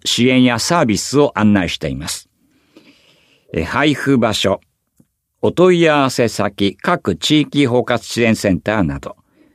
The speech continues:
墨地版一面には二次元コードが掲載されています。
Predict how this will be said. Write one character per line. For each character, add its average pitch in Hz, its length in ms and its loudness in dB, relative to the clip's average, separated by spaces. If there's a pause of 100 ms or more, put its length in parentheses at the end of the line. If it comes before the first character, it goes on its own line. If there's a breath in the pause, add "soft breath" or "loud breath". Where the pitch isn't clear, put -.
墨 123 280 2
地 110 100 2
版 110 180 2
一 101 200 0
面 123 200 4
に 117 140 4
は 101 200 0
二 107 200 2
次 143 140 0
元 180 240 2
コ 156 200 0
ー 110 40 0
ド 101 120 2
が 135 140 2
掲 87 220 -6
載 76 220 -8
さ - 120 -12
れ 69 100 -12
て 67 160 -14
い 64 80 -14
ま 73 120 -12
す。 - 240 -12